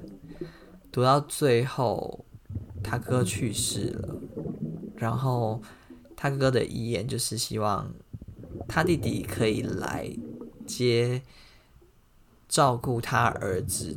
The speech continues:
的监护人这个位置。然后也因为这样子的情况下，才知道了原来他哥哥一直，一直惦记着他。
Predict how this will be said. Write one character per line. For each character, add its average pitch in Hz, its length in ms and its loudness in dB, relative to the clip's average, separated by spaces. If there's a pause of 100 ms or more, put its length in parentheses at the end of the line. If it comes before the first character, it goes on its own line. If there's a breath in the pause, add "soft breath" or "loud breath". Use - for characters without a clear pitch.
的 73 400 -2 (280)
监 127 300 0
护 139 240 0
人 - 160 -4
这 117 80 -4
个 - 120 -6
位 - 280 -4
置。 - 280 -10 (1300)
然 113 100 2
后 139 80 4
也 117 120 4
因 120 120 2
为 135 140 4
这 131 100 2
样 127 240 2
子 - 160 -6
的 85 80 -2
情 - 240 -4
况 113 240 -4
下， - 180 -4
才 - 160 -6
知 - 280 -6
道 - 200 0
了 - 300 -8 (400 loud breath)
原 117 160 0
来 123 60 0
他 123 80 2
哥 120 120 -2
哥 120 140 0
一 113 160 -2
直， 120 320 -6
一 - 100 -6
直 - 300 -8 (420)
惦 101 200 -2
记 - 180 -4
着 - 100 -6
他。 - 240 -2